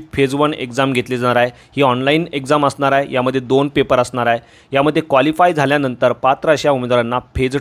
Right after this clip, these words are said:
टूसाठी बोलवलं जाणार आहे. फेज टू देखील तुमची ऑनलाइन एक्झाम असणार आहे. यामध्ये देखील दोन पेपर असणार आहे. फेज टू क्वालिफाय झाल्यानंतर म्हणजे शॉर्टलिस्ट झाल्यानंतर पात्र अशा उमेदवारांना मुलाखतीसाठी या ठिकाणी बोलवलं जात आहे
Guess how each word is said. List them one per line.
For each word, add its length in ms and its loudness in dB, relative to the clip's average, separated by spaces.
टूसाठी 380 -2
बोलवलं 340 2
जाणार 240 -4
आहे. 120 -6
फेज 220 2
टू 80 2
देखील 300 0
तुमची 220 -2
ऑनलाइन 340 2
एक्झाम 300 0
असणार 240 -2
आहे. 180 0
यामध्ये 300 -2
देखील 280 -4
दोन 220 -2
पेपर 280 -2
असणार 260 -2
आहे. 140 0
फेज 260 0
टू 100 6
क्वालिफाय 460 2
झाल्यानंतर 540 -4
म्हणजे 280 -8
शॉर्टलिस्ट 640 0
झाल्यानंतर 580 0
पात्र 320 0
अशा 240 2
उमेदवारांना 680 0
मुलाखतीसाठी 960 -2
या 80 0
ठिकाणी 320 -8
बोलवलं 340 0
जात 240 -6
आहे 100 -10